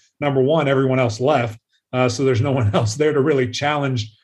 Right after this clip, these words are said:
for that number one spot. And then number two, he seemed to be the guy,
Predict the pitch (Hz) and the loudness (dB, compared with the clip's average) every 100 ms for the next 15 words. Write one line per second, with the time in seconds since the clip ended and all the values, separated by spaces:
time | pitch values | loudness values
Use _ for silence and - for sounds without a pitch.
0 | _ 143 135 139 147 143 131 131 120 107 | _ -2 0 0 0 0 0 0 -2 -4
1 | 147 160 151 139 143 147 151 120 - 185 | -4 -2 -2 -2 -2 0 0 0 0 0
2 | 156 127 107 - _ _ _ _ _ _ | 2 -2 -6 -14 _ _ _ _ _ _
3 | _ - 196 190 - 185 185 170 160 143 | _ -4 0 0 0 2 2 0 -2 0
4 | 170 147 131 123 143 139 135 131 120 | 0 0 0 0 0 2 2 2 0